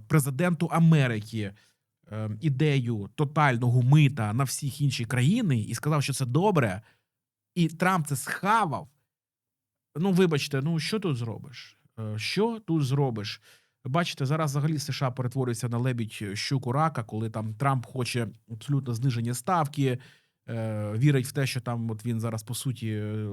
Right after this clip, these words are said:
краще с-, себе відчуває, ніж в першій каденції, а насправді так не є, бо економіка ще тільки охолоджується після того стану, що було після цих гелікоптер-манії і іншого,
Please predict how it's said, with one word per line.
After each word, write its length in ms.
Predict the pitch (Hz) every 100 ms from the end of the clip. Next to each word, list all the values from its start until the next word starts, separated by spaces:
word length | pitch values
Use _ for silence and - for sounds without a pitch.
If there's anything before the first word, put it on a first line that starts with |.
| 104 92 90 82 - _ _ _
краще 380 | 147 131 - 117
с-, 220 | - - 127
себе 260 | - 120 113
відчуває, 360 | 110 - 113 113
ніж 100 | 110
в 40 |
першій 280 | 113 110 120
каденції, 560 | 127 151 147 139 110 -
а 100 | 120
насправді 360 | 117 131 123
так 180 | 117 120
не 80 | 127
є, 260 | 151 156 - - - - _
бо 240 | 113 123 123
економіка 500 | 123 135 139 135 120
ще 240 | - 123 - -
тільки 240 | 123 131
охолоджується 640 | 117 131 156 156 131 123
після 260 | 110 117 117
того 220 | 131 123
стану, 320 | - 143 123
що 200 | 104 113 110 104 95
було 380 | 92 104 127
після 260 | 117 113 113
цих 220 | 123 101
гелікоптер-манії 840 | 120 113 120 120 120 156 160 117 110
і 40 |
іншого, 440 | 165 151 135 123